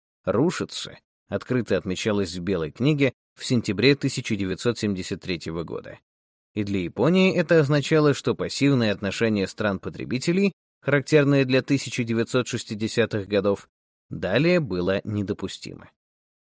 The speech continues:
К этому времени, в результате изменения ситуации, которая ранее определялась надёжным американо-японским альянсом, во внешней политике Японии появилось новое направление,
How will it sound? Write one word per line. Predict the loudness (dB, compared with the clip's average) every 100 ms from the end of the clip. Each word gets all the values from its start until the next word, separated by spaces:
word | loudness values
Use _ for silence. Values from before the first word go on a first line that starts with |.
| -2
К |
этому | 0 0 -4
времени, | -2 2 4 4 2 -2 _ -4
в | 0
результате | 4 2 4 2 2 0
изменения | 2 4 4 2 0
ситуации, | -4 -6 2 2 2 0 0
которая | 0 2 4 4
ранее | 4 2 0
определялась | 0 -2 0 2 0 -2
надёжным | -4 0 2 2 0 -2 -6 _
американо-японским | 0 0 0 0 0 -2 -4 -8 -8 -10
альянсом, | -4 -2 0 0 -2 -4 _ _
во | 0 2
внешней | 4 2 2 0
политике | 2 0 -2 -2 -2
Японии | 2 2 2
появилось | 2 2 2 2 2 0 0
новое | 2 4 4 0 -2
направление, | -4 -4 -2 0 2 0 -2